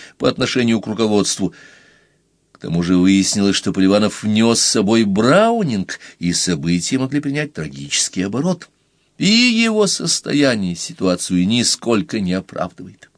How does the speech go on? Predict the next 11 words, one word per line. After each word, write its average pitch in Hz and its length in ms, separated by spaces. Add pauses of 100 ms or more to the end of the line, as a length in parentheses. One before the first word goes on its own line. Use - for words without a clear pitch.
(960)
Может, 240 500
следует, 185 640
кстати, 120 800 (240)
проявить 123 400
принципиальность 131 1000
и 160 80
закончить 110 640
вопрос 202 300
со 220 160
Жмуркиной 214 580
заводью. 135 500